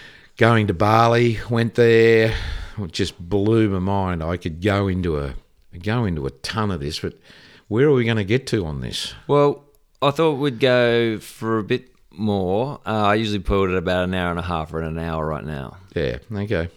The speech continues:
Speaker 2: Um,
Speaker 1: No, no, because we
Speaker 2: we could go forever on
Speaker 1: No, no,
Speaker 2: so
Speaker 1: no.
Speaker 2: many,
Speaker 1: Well, it,
Speaker 2: yeah.
Speaker 1: it just works it through. We might have to do a part two.
Speaker 2: Yeah, we could definitely do
Speaker 1: If
Speaker 2: a part
Speaker 1: people are
Speaker 2: two.
Speaker 1: interested, I mean, it's
Speaker 2: Yeah.
Speaker 1: just, you, if, if, 'cause it is, it's a little bit of history, and because I've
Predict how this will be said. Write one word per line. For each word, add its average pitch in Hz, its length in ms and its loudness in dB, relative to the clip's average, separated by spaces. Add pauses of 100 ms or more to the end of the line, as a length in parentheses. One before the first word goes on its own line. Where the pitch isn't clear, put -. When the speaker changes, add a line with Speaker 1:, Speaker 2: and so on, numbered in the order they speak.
Speaker 2:
Um, 98 560 2
Speaker 1:
No, 90 220 0
no, 82 60 -2
because 82 340 -4
we 82 480 -2
Speaker 2:
we 95 140 -2
could 101 160 0
go 95 120 2
forever 90 560 0
on 120 100 2
Speaker 1:
No, 135 180 4
no, 127 120 2
Speaker 2:
so 120 60 2
Speaker 1:
no. 117 60 2
Speaker 2:
many, 101 120 2
Speaker 1:
Well, 87 120 -2
it, 92 80 -2
Speaker 2:
yeah. 92 140 -2
Speaker 1:
it 85 120 -4
just - 260 -4
works 101 320 0
it - 120 -8
through. 95 280 -2
We 85 120 -2
might 127 260 -2
have 117 140 -2
to 101 80 -6
do 85 160 -2
a 73 40 -4
part 82 380 -4
two. 107 400 -2
Speaker 2:
Yeah, 120 320 2
we 101 120 2
could 90 140 -4
definitely 107 300 -2
do 80 80 0
Speaker 1:
If 104 60 4
Speaker 2:
a 101 40 -2
part 180 160 8
Speaker 1:
people 175 180 4
are 107 80 4
Speaker 2:
two. 104 40 4
Speaker 1:
interested, - 480 -2
I 80 80 -2
mean, 90 240 0
it's 90 180 -2
Speaker 2:
Yeah. 107 100 2
Speaker 1:
just, - 360 -4
you, 101 260 -4
if, 92 220 -6
if, 95 280 -8 (720)
'cause 95 180 -4
it 117 100 4
is, 95 260 2
it's 87 160 -2
a 104 40 2
little 113 260 0
bit 98 160 0
of 85 100 2
history, 80 680 -2
and 82 180 -6
because 113 360 0
I've 95 420 0